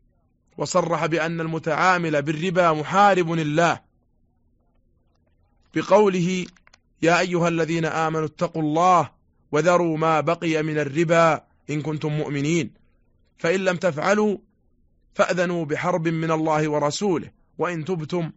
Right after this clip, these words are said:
فلكم رؤوس أموالكم لا تظلمون ولا تظلمون". وصرح بأن آكل الربا لا يقوم، أي من قبره يوم القيامة، إلا كما يقوم الذي يتخبطه الشيطان من المس،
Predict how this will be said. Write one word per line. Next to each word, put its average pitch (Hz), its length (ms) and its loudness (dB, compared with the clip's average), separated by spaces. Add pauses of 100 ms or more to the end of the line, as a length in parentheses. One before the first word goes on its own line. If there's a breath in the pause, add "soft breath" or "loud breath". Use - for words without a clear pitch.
(360)
فلكم 165 400 -2
رؤوس 180 380 -4
أموالكم 156 720 -2
لا 175 220 4
تظلمون 151 580 -4
ولا 139 280 -2
تظلمون". 131 480 -6 (1040)
وصرح 160 440 -2
بأن 151 320 -2
آكل 160 420 0
الربا 165 400 0
لا 170 140 4
يقوم، 190 540 0 (580 soft breath)
أي 147 120 0
من 160 160 -2
قبره 160 320 2
يوم 160 380 2
القيامة، 165 640 0 (280)
إلا 165 380 2
كما 156 300 -2
يقوم 170 420 -2
الذي 156 300 -4
يتخبطه 143 680 -6
الشيطان 139 560 -4
من 135 160 -6
المس، 147 640 -4